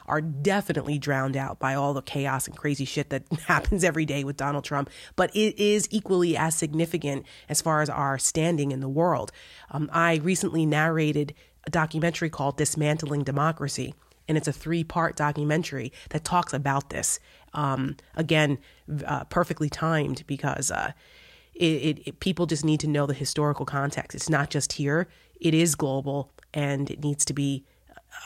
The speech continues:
uh, stopped head on. Um, before we close, I just wanted to, uh, kind of give the American people and people who are listening, um, some hope and some instruction on what to do,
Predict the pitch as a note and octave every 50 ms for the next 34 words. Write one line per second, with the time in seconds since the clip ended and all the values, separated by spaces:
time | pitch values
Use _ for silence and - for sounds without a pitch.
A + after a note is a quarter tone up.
0 | - - - - C#3+ C3 - - - - E3+ D#3+ D#3 B2 - - - D3+ D3 C#3+
1 | C#3+ C#3+ C#3+ - - C#3 - - - - - - - - - - - F3+ E3+ E3
2 | D#3+ E3 E3 D#3+ D#3 - - _ _ _ _ _ _ - - - - - F#3 -
3 | - G#3 G#3+ G#3 G3 G#3+ F#3+ - - G3 F#3+ F#3 F3 E3 D3+ D#3+ D#3+ D#3 D#3+ -
4 | - E3 E3+ E3 E3 E3 D#3+ - F3+ E3 D#3+ D#3 D#3 D#3 - - - - - -
5 | - - - D#3+ D#3 D#3 D#3 - - - - - - - _ - - _ - -
6 | - - - - B3+ C#4 C4 B3 G3+ E3+ - B3+ C4 A#3+ G#3+ F#3+ A#3 A3+ G#3+ G3+
7 | G3+ F#3+ F#3+ F#3 F#3+ F3 - - F#3+ E3 - E3 D#3+ E3 D#3+ D3 C#3+ - D#3 -
8 | F#3+ D#3+ E3 D#3 D3+ D3 E3 E3+ E3 - D#3+ D#3+ D#3 D3+ D3+ D3+ D#3 - - -
9 | - - - - _ - D#3 E3 D#3 D#3 D3+ D3 D3 D3 - - - - - F3+
10 | E3+ D3+ G3 F#3 E3 - - - - - D#3+ D#3+ - D#3+ D#3 D#3 D3+ D3 - D#3
11 | D3 - - - G3 G3 F3+ - - - - B2 C3 C3 B2+ - - - - -
12 | - F3 F3 D3+ D#3+ E3 E3+ E3 D#3 D3+ G#3 A3+ - - - E3 D3+ - F3+ F#3
13 | F#3 E3 D3 C3+ -